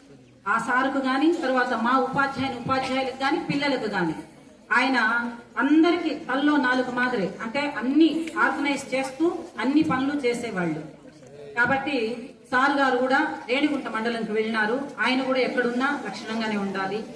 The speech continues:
తరువాత సుబ్రహ్మణ్యం సారు, సుబ్బు సార్, మ్యాథ్స్ సార్ ఇక్కడికి వచ్చినప్పుడు మన నాగేశ్వర్ సార్ గారు ఒక, చెప్పిన ఒకే ఒక మాట ఏమంటే సార్ గారి గురించి,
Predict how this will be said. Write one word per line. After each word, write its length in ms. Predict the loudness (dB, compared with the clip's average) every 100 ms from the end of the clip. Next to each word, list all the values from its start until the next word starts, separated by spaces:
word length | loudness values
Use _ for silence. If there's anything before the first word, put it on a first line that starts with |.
| -18 -20 -20 -20 0
తరువాత 640 | 4 4 4 2 0 0 -4 -10 -14 -18 -20 -20 -20 -14
సుబ్రహ్మణ్యం 460 | -2 0 2 0 -2
సారు, 340 | -2 -2 -2 -6 -14 -20 -20 -20 _ -16 -16 _ _ -8
సుబ్బు 260 | -2 -2
సార్, 280 | -2 -4 -4
మ్యాథ్స్ 300 | -4 -4 -4
సార్ 160 | -6 -6 -12 -20 -20 -20 -20 -12 -6
ఇక్కడికి 320 | -2 0 2
వచ్చినప్పుడు 800 | 2 2 2 2 2 2 0 0
మన 120 | -2 0 -2 -2 -2
నాగేశ్వర్ 400 | -2 0 0 -2
సార్ 220 | -2 -2
గారు 220 | 0 0 0
ఒక, 200 | -2 -2
చెప్పిన 200 | -2 -2
ఒకే 200 | 0 2
ఒక 240 | 2 0
మాట 220 | -2 -2
ఏమంటే 360 | -4 -6 -6 -8
సార్ 260 | -4 -2
గారి 200 | 0 0
గురించి, 600 | 0 0 -2 0 0 0